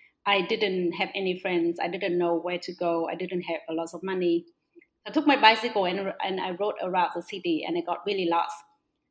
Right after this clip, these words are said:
But by the chance of getting lost, I knew I met a woman who has a staircase. And she says that just come and live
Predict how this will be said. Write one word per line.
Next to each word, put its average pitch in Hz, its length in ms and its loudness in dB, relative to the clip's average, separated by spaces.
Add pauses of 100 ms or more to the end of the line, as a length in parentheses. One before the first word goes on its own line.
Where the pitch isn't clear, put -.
But 214 160 0
by 233 140 10
the 254 140 2
chance 214 380 4
of - 120 -4
getting 190 320 0
lost, 175 340 2
I 190 60 -4
knew 190 500 -2 (880)
I 208 80 0
met 208 220 2
a 208 80 0
woman 180 420 0 (140)
who 180 340 0 (500)
has 214 180 4
a 185 100 -2
staircase. 185 720 -2 (420)
And 196 240 -6
she 202 160 -4
says 208 320 -2
that 180 200 2 (260)
just - 320 -8 (100)
come 214 180 0
and 190 200 0
live 233 160 -2